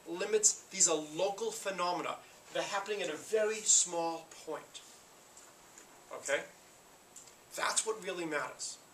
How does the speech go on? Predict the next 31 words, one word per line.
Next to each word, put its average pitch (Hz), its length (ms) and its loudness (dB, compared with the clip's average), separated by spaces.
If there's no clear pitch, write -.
Okay. - 180 -10
Any 233 180 4
questions 240 720 2
about 143 320 -2
this? - 360 0
I'm 214 100 4
gonna 240 140 0
give 247 120 -2
you 247 140 4
a 220 60 8
little 254 160 -2
bit 226 120 -4
more 233 120 4
of - 100 4
the 180 100 -2
rigorous 233 420 2
definition. 208 540 -2
Um, 175 360 2
I 214 140 4
don't 254 200 4
think 247 140 -4
I'm 226 80 0
gonna 220 160 2
go 208 180 4
through 196 480 -2
the 185 140 -2
example 196 720 2
using 190 340 -2
the 160 80 -4
rigorous 170 420 -2
definition. 165 540 -2